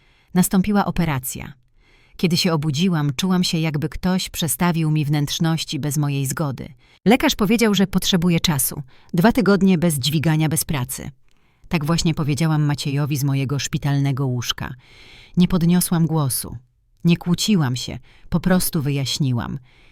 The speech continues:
„Nie mogę jeszcze pracować”. Spojrzał na mnie, jakbym go obraziła. Nie wiedziałam wtedy, ale to był moment, w którym wszystko się zmieniło. Wtedy przestałam być dla niego rodziną, a stałam się problemem.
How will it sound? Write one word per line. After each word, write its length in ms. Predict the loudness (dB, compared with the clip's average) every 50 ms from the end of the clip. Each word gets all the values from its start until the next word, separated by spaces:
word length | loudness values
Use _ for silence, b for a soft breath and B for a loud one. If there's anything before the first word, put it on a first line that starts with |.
| b b b b b b 4
„Nie 140 | 6 6
mogę 260 | 8 8 6 4 2 0
jeszcze 280 | 0 -2 -2 -2 -4
pracować”. 720 | -2 -2 -4 -2 -2 -2 -2 -2 -4 -8 -10 -12 -16 -18 b b b b b b b b b b
Spojrzał 480 | -10 -4 -2 0 0 0 0 0 0
na 140 | 0 0 0
mnie, 200 | 0 0 0 0
jakbym 300 | 0 0 -2 0 -2 -2
go 160 | -2 -2 -4
obraziła. 640 | -4 -4 -4 -2 -2 -2 -2 -4 -4 -4 -6 -8 -12 b b b b b b b b b b b 4
Nie 120 | 4 6
wiedziałam 460 | 6 4 4 4 4 4 4 4 2
wtedy, 480 | 0 0 -2 -2 -2 -2 -2 -4 -8 -8 b b b b b b b b -2
ale 200 | 0 0 2 2
to 120 | 0 0
był 180 | 2 2 2 4
moment, 400 | 4 4 4 4 2 2 0 -4
w 80 | -6
którym 300 | -10 -6 -4 -2 -2 -2
wszystko 400 | -2 -2 -4 -4 -4 -4 -6 -6
się 140 | -6 -4 -4
zmieniło. 640 | -2 -2 0 0 0 0 0 0 -2 -4 -8 -10 -14 -16 _ _ _ _ _ _ _ _
Wtedy 360 | -8 -2 0 0 0 0 -2
przestałam 560 | -2 -4 -4 -6 -4 -4 -2 -2 0 0 0 0
być 160 | -2 -2 -2
dla 140 | -2 -2 0
niego 280 | 0 0 -2 -2 -2
rodziną, 580 | -2 -2 -2 -2 -2 -2 0 -2 -2 -4 -6 -8 -12 _ _ _ _ _ -6
a 80 | -4 -4
stałam 360 | -2 -2 -2 -2 0 -2 -2
się 160 | -4 -4 -6
problemem. 720 | -4 -4 -4 -2 -2 -2 -2 -2 -2 -4 -6 -10 -12